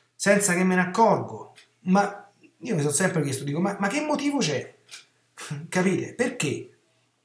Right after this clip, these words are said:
Non ci sta neanche il motivo igienico, perché io, mm, la maggioranza, grazie a Dio, delle persone che si accostano alla comunione lo fanno in bocca, mm, non c'è nessunissimo motivo igienico,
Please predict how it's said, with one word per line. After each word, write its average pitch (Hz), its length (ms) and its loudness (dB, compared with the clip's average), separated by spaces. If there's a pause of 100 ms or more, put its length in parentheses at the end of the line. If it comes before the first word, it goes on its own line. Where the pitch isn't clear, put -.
(1000)
Non 185 180 8
ci - 100 2
sta 247 140 4
neanche 247 300 6
il 208 60 4
motivo 202 300 4
igienico, 170 520 4
perché 127 240 0
io, 175 600 0
mm, 156 300 2
la 143 120 0
maggioranza, 165 500 4
grazie 151 260 0
a 147 40 -4
Dio, 175 80 -2
delle 151 160 2
persone 147 320 0
che 139 80 -4
si 135 80 0
accostano 165 380 -2
alla 139 80 -6
comunione 139 280 -2
lo 120 60 -4
fanno 143 160 -4
in 135 100 -14
bocca, 123 480 -8 (960)
mm, - 420 -16 (100)
non 196 200 4
c'è 220 180 6
nessunissimo 214 600 6
motivo 170 260 4
igienico, 117 480 -2